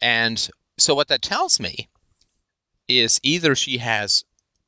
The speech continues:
a te-, she's a terrible judge of human character, which means she lacks self-knowledge, uh, empathy, the ability to,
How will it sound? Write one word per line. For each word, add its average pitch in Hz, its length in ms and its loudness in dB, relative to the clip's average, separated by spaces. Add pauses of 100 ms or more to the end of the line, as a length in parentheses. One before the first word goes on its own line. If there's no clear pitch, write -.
(180)
a 107 60 -4
te-, - 360 -6
she's 135 200 0
a 113 60 -2
terrible 151 380 0
judge 107 260 0
of 95 80 -10
human 95 260 -2
character, 85 400 -4
which 82 180 -10
means 98 200 -2
she - 180 0
lacks 90 440 0 (440)
self-knowledge, 95 840 2 (340)
uh, 87 160 2
empathy, 101 680 -2 (280)
the 101 180 0
ability 101 460 2
to, 90 520 0